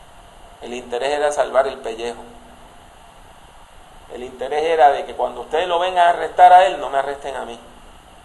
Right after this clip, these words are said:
Que si lo van a crucificar a él, no me crucifiquen a mí. El interés no era el dinero.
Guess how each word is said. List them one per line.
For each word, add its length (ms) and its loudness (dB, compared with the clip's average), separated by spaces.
Que 120 -10
si 100 -14
lo 140 -2
van 160 8
a 60 0
crucificar 600 2
a 120 8
él, 140 -4
no 100 -6
me 100 -8
crucifiquen 640 -14
a 80 -18
mí. 100 -20
El 160 -10
interés 460 -10
no 200 -12
era 180 -12
el 140 -18
dinero. 380 -20